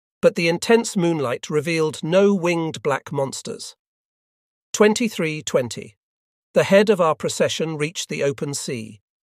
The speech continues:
With the escorts still in line, the eight boats sliced the silvery surface and drove ever deeper into the enemy's defence. The scream of high-volume radar impulses and the stream of emergency messages from below never ceased. Twenty-three forty.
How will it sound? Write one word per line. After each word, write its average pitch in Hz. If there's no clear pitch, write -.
With 160
the 170
escorts 202
still 165
in 147
line, 113
the 156
eight 226
boats 151
sliced -
the 151
silvery 147
surface -
and 143
drove 143
ever 151
deeper 131
into 127
the 135
enemy's 131
defence. -
The 170
scream 220
of 170
high-volume 151
radar 143
impulses 139
and 156
the 156
stream 165
of 139
emergency 147
messages 131
from 131
below 135
never 143
ceased. -
Twenty-three 220
forty. -